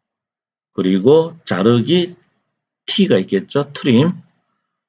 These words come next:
트림을 자르지 않겠다. 노트림. 지금은 노트림 돼 있으니까 굳이 옵션을 바꾸지 않아도 되겠죠. 그래서, 어, 지금처럼 이렇게 됐으면 이 원을 클릭을 하고요.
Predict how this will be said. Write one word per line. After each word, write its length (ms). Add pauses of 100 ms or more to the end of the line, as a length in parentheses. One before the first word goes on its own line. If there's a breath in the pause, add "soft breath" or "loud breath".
(300)
트림을 480
자르지 360
않겠다. 640
노트림. 540
지금은 420
노트림 420
돼 120
있으니까 500
굳이 440 (120)
옵션을 360
바꾸지 380
않아도 300
되겠죠. 720 (680 soft breath)
그래서, 540 (460)
어, 300
지금처럼 440
이렇게 200
됐으면 760 (240)
이 220
원을 380
클릭을 380
하고요. 640